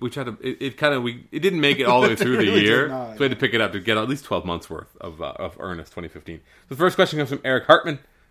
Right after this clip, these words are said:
Speaker 1: a regular Twitter guy, at Eric Hartman.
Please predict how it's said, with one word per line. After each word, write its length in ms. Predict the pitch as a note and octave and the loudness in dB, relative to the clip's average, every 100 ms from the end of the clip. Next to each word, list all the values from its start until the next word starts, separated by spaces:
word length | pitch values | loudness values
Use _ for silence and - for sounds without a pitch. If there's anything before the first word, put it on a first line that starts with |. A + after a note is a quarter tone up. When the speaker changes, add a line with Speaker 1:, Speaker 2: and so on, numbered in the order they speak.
| _ _ | _ _
Speaker 1:
a 160 | - D#2+ | -16 -10
regular 460 | F2+ F2 E2+ E2 | -8 -6 -8 -8
Twitter 420 | - F2+ E2+ E2 _ _ _ _ _ _ - | -10 -8 -8 -10 _ _ _ _ _ _ -4
guy, 400 | G#2+ A2 G#2+ - - | 0 0 -2 -6 -4
at 140 | B2+ | -4
Eric 200 | - G#2+ | -4 -6
Hartman. 340 | A2+ A2 B2+ | -4 -4 -6